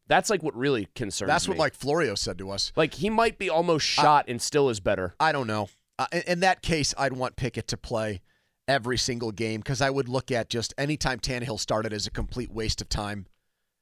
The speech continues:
Speaker 2: in a
Speaker 1: The only
Speaker 2: futile
Speaker 1: way
Speaker 2: effort to, like, get to eight or, to, to get to
Speaker 1: To
Speaker 2: nine or
Speaker 1: nine
Speaker 2: ten
Speaker 1: wins.
Speaker 2: wins, yeah, and keep the streak going. No, I, I, I want, I, I don't want any part of that, Chris.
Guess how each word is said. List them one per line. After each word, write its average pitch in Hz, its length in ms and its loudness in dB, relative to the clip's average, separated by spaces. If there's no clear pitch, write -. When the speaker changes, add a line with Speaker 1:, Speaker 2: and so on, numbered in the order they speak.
Speaker 2:
in 123 140 0
a 110 60 0
Speaker 1:
The 127 160 -4
only 135 100 6
Speaker 2:
futile 127 200 6
Speaker 1:
way 294 100 2
Speaker 2:
effort 123 360 -2
to, 139 100 0
like, 117 360 -2
get 139 200 -2
to - 180 0
eight 131 180 0
or, 123 220 -4
to, - 120 -6
to 143 80 0
get 156 160 -4
to 147 80 0
Speaker 1:
To 139 100 2
Speaker 2:
nine 131 80 4
or 123 120 4
Speaker 1:
nine 113 80 0
Speaker 2:
ten 107 140 4
Speaker 1:
wins. 113 100 -4
Speaker 2:
wins, 107 240 -4
yeah, 110 240 -2
and 123 120 -4
keep 147 220 -2
the 120 80 -6
streak 120 300 -2
going. 107 340 0
No, 127 220 2
I, 139 200 4
I, 165 180 4
I 165 140 4
want, 175 320 0
I, 175 220 4
I 180 80 4
don't 208 180 4
want 208 180 2
any 180 200 0
part 196 280 2
of 117 60 -2
that, 92 180 -4
Chris. - 440 -2